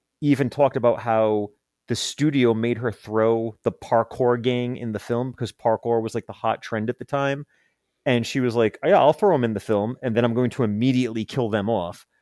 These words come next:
And, uh, the killing in the film, the action is just balls out, balls to the wall, done with gusto. We've got heads blowing off.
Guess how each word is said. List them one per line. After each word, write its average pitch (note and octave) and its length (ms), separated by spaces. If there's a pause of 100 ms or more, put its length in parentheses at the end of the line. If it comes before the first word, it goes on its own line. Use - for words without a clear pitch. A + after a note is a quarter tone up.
(320)
And, G#2+ 360
uh, F2+ 180
the G#2 120
killing D#3+ 500
in D3+ 140
the D3 80
film, D#3 300
the A#2 160
action C3 480 (340)
is A2 360
just A#2 300
balls A#2+ 520
out, C3 280
balls A#2 240
to - 80
the A2+ 100
wall, A2+ 240
done B2+ 300
with G#2 200
gusto. - 380
We've G2+ 220
got G2 160
heads A2+ 280
blowing A#2+ 380
off. A#2 300